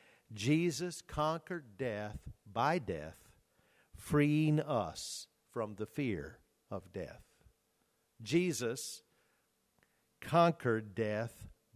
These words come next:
by death, his own death, by dying in our place,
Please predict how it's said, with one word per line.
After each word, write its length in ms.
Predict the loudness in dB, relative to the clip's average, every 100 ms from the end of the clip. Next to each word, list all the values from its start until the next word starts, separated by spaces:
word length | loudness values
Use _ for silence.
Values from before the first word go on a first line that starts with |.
| 0
by 360 | 4 4 4 0
death, 420 | 0 0 0 -6 -18 _
his 240 | -2 2 6
own 320 | 8 6 4
death, 320 | 0 -2 -8 -20 -20 _ _ _ _ _ _ _
by 160 | 2 4
dying 640 | 4 4 4 0 -4 -12 -20 _ -6
in 160 | 0
our 200 | 4 4
place, 680 | 4 2 2 -4 -14 -20 -20